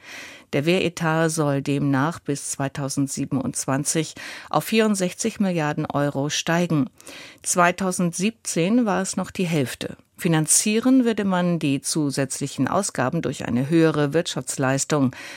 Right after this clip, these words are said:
sagte Macron in einer Ansprache zum heutigen Nationalfeiertag.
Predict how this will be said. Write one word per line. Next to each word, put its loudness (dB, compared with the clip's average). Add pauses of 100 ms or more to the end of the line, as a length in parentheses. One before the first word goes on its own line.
(180)
sagte 2
Macron 2
in 2
einer 0
Ansprache -4
zum -2
heutigen -2
Nationalfeiertag. -2